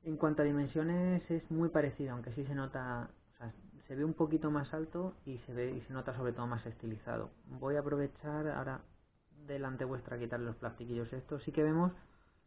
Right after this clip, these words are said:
que en la parte frontal, en, en el mismo plástico, nos va indicando, pues, el de los botones estos,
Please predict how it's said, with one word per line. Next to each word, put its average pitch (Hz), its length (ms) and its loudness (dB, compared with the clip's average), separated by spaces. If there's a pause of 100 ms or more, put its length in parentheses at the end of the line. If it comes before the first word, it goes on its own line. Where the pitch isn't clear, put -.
(420)
que 156 100 -2
en 143 60 -2
la 131 120 -4
parte 143 240 2
frontal, 143 480 2
en, 139 140 2
en 123 480 -4
el 123 60 -4
mismo 131 340 -4
plástico, 139 480 -6
nos 123 280 -4
va 123 60 -4
indicando, 127 640 -4
pues, 117 160 -6 (480)
el 117 260 -2
de 120 60 -4
los 117 120 0
botones 117 400 -2
estos, 135 520 -6